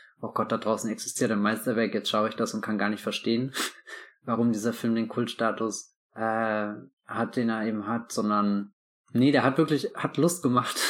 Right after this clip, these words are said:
<laughs> mehr von John Woo, auch hier vor allem Mission Impossible zwei, über den denke ich wirklich seitdem sehr viel nach.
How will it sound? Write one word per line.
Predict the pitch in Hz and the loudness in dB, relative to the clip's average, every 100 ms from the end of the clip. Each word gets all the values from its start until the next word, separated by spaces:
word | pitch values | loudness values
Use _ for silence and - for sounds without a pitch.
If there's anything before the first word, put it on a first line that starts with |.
| 147 | 2
<laughs> | 151 | 2
mehr | 143 127 131 | 2 4 4
von | 127 135 | 4 2
John | - 117 110 | 2 0 2
Woo, | 135 151 151 - - _ - | 4 4 2 -6 -20 _ -2
auch | 120 110 | 0 4
hier | 127 117 | 2 2
vor | - 110 | 0 0
allem | 120 | 2
Mission | 131 135 | 2 2
Impossible | 117 131 117 113 | 4 2 2 0
zwei, | - 120 127 | 0 2 4
über | 117 | 4
den | 110 123 | 4 2
denke | 113 123 | 2 2
ich | 127 - | 0 -4
wirklich | 127 127 - | -2 -2 0
seitdem | 113 123 113 | 0 0 2
sehr | 120 | 2
viel | 117 127 117 113 - _ _ _ _ | 2 2 2 -2 -12 _ _ _ _
nach. | 120 113 117 160 - | 2 4 6 4 2